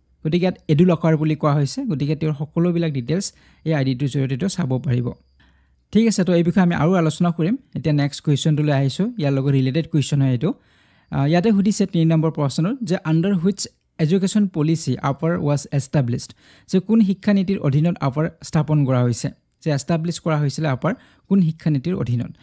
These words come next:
গতিকে, আহ, আমাৰ উত্তৰ হ'ব অপশ্যন নম্বৰ এ হ'ব নেশ্যনেল এডুকেশ্যন পলিচি টুৱেণ্টি টুৱেণ্টি, যে ৰাষ্ট্ৰীয় শিক্ষানীতি দুহেজাৰ বিছ। গতিকে ৰাষ্ট্ৰীয় শিক্ষানীতি দুহেজাৰ বিছত এয়া উল্লেখ কৰা আছিলে আপাৰ আই ডিৰ কথা।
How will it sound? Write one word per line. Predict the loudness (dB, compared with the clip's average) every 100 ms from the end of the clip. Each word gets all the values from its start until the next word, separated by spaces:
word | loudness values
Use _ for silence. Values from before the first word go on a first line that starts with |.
| -20 _
গতিকে, | -4 -2 -2
আহ, | -4 -10 _ _ _ 0 0 2
আমাৰ | 2 2
উত্তৰ | 0 0 0
হ'ব | 0
অপশ্যন | -4 -6 -4 0
নম্বৰ | 2 2 0 -4 -4
এ | 2 4
হ'ব | 2 0
নেশ্যনেল | 0 0 2 0 0
এডুকেশ্যন | -2 -2 -2 -2 -2
পলিচি | -2 -4 -4
টুৱেণ্টি | -2 0 0 0
টুৱেণ্টি, | 0 0 0 -6 _ _ _ _ -2
যে | 0
ৰাষ্ট্ৰীয় | 0 0 0
শিক্ষানীতি | 0 0 0 0 0
দুহেজাৰ | 2 2 2
বিছ। | 0 -2 -4 -12 _ -6
গতিকে | 0 0
ৰাষ্ট্ৰীয় | 0 -2 -2
শিক্ষানীতি | -2 -2 -2 0
দুহেজাৰ | 0 0 0 -2
বিছত | -2 -2 -2
এয়া | -2 0
উল্লেখ | 0 0 0
কৰা | -2 -2 -2
আছিলে | -4 -6 -6 _ _
আপাৰ | -6 0 0
আই | 2
ডিৰ | 0 -2
কথা। | -4 -8